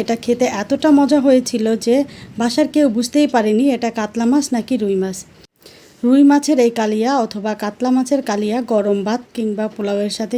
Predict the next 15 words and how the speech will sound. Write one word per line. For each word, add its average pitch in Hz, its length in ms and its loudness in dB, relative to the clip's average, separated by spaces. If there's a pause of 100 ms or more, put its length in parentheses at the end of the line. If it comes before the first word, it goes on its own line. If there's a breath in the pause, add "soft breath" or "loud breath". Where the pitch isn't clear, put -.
খেতে 208 300 -8
কিন্তু 214 240 -4 (160)
অসাধারণ 196 640 -4
লাগে। 180 200 -8 (520 loud breath)
যারা 262 240 2 (180)
এখনও 302 280 2 (100)
এই 262 140 4
কালিয়া 220 280 0
রেসিপিটি 226 520 -4
ট্রাই 208 260 -4
করেননি, 214 440 0 (280)
আশা 254 180 -4
করি 233 320 -4
আপনারা 226 400 -2 (120)
আজকের 220 260 -6